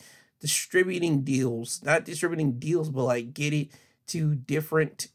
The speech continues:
uh, streaming sites. Listen, it's a lot to do this. It takes a lot of work. But anyway, I love doing it. Let me not even cry about this. But let me get into this. Godzilla versus Kong. This is taken up apparently after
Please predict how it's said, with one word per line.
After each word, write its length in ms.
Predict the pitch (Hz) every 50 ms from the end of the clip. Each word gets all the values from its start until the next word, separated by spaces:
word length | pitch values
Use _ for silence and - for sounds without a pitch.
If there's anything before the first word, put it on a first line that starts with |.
| _ _ _ _ _ _ _ _ _ _ _ _ _ -
uh, 160 | 113 107 101
streaming 500 | - - - - - 196 202 202 190 170
sites. 400 | 151 - 147 117 - - - -
Listen, 320 | 151 170 156 - - - - _ _ _ _ _ _ _ _ _ _ _ _ _
it's 120 | - 120 -
a 80 | 147
lot 320 | 139 147 151 151 - - -
to 80 | 139
do 200 | 135 127 127 123
this. 340 | 120 123 - - - - - _ _ _ _ _
It 80 | - -
takes 180 | - 175 151
a 60 | 165 147
lot 220 | 156 156 160 156
of 80 | 160 160
work. 280 | 160 - - - _ _ _ _ _ _ _ _
But 100 | - 180
anyway, 280 | 202 - - 117 117 - _ _ _ _ _ -
I 80 | 139
love 220 | 135 135 147 151 151
doing 180 | 135 127 123
it. 80 | - - _ _ _ _ _
Let 140 | 143 135 127
me 220 | 135 131 - - - _ -
not 160 | 131 131 131
even 240 | 127 120 131 135 147
cry 220 | - - 147 135
about 240 | 123 113 - 123 -
this. 200 | 85 - - - - - - - - - - - - - _ _ _
But 160 | 208 214 -
let 120 | 330 359
me 80 | 359 302
get 140 | 285 226 180
into 160 | 151 - -
this. 220 | - - - -
Godzilla 520 | - 202 220 294 294 247 220 247 240 233 214
versus 220 | 214 196 160 147
Kong. 320 | - 175 156 135 117 - - _ _ _ _ _ _ _ _ _ _ _ _ _ _ _ _ _ _ _ - - 160
This 240 | 175 220 247 - 269
is 100 | 226 -
taken 320 | - 247 240 220 220 208
up 160 | 208 202 202
apparently 600 | - 151 - - 196 202 208 208 208 196 165 - -
after 720 | 151 165 175 185 185 - - - 185 180 175 175 175